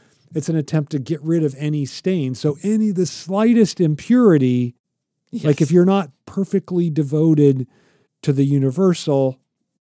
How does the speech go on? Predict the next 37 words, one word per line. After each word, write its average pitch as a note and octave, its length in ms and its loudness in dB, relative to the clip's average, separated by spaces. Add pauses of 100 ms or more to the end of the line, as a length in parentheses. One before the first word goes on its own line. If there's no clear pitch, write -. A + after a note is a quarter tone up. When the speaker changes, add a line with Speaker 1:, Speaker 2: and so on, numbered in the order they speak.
(240)
Speaker 1:
head D3 260 -4
cut C3 220 -4
off. A#2+ 280 -6
Like, C#3+ 200 0
and D3+ 100 -2
remember E3 300 0
he D#3+ 80 4
says D3+ 200 -2
it's C#3 160 -6
the D3+ 160 -4
Speaker 2:
Mm. C3 60 -6
Speaker 1:
worst, C#3+ 500 -2 (440)
it's - 140 -10
the C#3+ 120 -4
coldest C#3+ 580 0
death C3 400 -2
when, C3 280 -4
you C3 100 -6
know, B2 100 -6
the A#2+ 120 -8
cutting C#3+ 340 -4
off C3 320 -4 (340)
of C3 140 -6
a B2+ 40 -4
head, B2+ 280 -6
like, B2 260 -10
with B2+ 200 -12
no C3 180 -4
more B2+ 220 -4
thought B2 340 -10
than A2+ 240 -10 (220)
chopping B2+ 420 -4
off B2 220 -6
a A#2 40 -8
head A#2 220 -8
of G#2+ 140 -10
cabbage. B2 580 -6